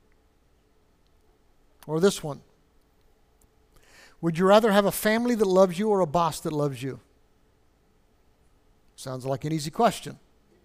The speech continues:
Right, workaholics? How would your spouse and your kids answer that question for you?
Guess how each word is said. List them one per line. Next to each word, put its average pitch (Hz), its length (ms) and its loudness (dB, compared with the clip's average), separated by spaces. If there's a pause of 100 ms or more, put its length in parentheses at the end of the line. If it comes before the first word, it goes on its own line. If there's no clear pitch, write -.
(720)
Right, 165 300 -4 (100)
workaholics? 165 760 -6 (1900)
How 165 100 -10
would 180 160 -8
your 165 80 -8
spouse - 420 -4
and 170 80 -6
your 151 80 -8
kids 139 340 -6
answer 131 440 -10 (120)
that 135 200 -14
question - 400 -16 (760)
for - 260 -14
you? - 200 -16